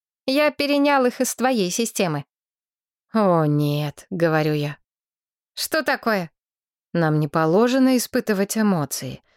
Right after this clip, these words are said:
На Марсе эмоции бесполезны. Будь добр, разучись их испытывать». «Но ведь у тебя они есть. Я от тебя эти данные получил». «Знаю, но эмоции — это плохо.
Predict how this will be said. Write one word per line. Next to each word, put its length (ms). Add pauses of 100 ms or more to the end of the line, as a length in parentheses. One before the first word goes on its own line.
(180)
На 200
Марсе 640
эмоции 520
бесполезны. 840 (460)
Будь 420
добр, 380 (100)
разучись 680
их 140
испытывать». 680 (600)
«Но 180
ведь 240
у 40
тебя 380
они 240
есть. 420 (420)
Я 260
от 80
тебя 300
эти 260
данные 400
получил». 540 (500)
«Знаю, 760
но 280
эмоции — 760
это 200
плохо. 680